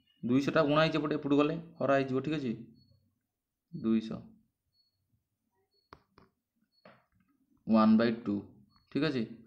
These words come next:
ୱାନ୍ ବାଇ ଟୁ ପରସେଣ୍ଟ। ଏକ୍ସଟା କେତେ ଆସିଲା? ୱାନ୍ ବାଇ ଟୁ। ତ ୱାନ୍ ବାଇ ଟୁ ପରସେଣ୍ଟ ଆମର ଆସୁଛି, what percentage twenty quintal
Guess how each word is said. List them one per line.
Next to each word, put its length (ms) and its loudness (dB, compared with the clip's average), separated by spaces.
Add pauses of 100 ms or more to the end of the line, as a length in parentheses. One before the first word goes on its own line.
(600)
ୱାନ୍ 320 6
ବାଇ 140 2 (460)
ଟୁ 80 0 (120)
ପରସେଣ୍ଟ। 420 -8 (1000)
ଏକ୍ସଟା 340 2
କେତେ 200 0
ଆସିଲା? 300 -2 (320)
ୱାନ୍ 260 4
ବାଇ 140 4 (680)
ଟୁ। 100 4 (880)
ତ 40 6 (280)
ୱାନ୍ 260 2
ବାଇ 140 6 (100)
ଟୁ 100 0 (360)
ପରସେଣ୍ଟ 420 0 (220)
ଆମର 260 4 (300)
ଆସୁଛି, 380 0 (340)
what 320 0
percentage 520 0
twenty 280 0
quintal 360 0